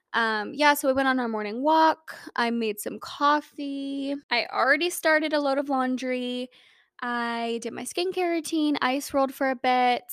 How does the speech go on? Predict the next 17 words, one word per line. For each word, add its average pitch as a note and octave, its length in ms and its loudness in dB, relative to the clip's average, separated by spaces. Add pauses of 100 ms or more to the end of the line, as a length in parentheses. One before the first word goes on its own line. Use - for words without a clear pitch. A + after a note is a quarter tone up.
(140)
I B3+ 100 -2
put B3 180 6
on B3 160 0
this D4+ 240 -8
really A3+ 240 -8
cute A3+ 260 -8
matching G#3+ 480 -6
set. G#3+ 720 -4
Um, A3+ 240 -4
it A#3 120 -10
kinda A#3+ 180 -8
reminds C4 340 -4
me C4 60 -6
of, A3+ 60 -6
like, G#3 120 -8
Skims G#3+ 500 -6
vibes, G#3+ 380 -4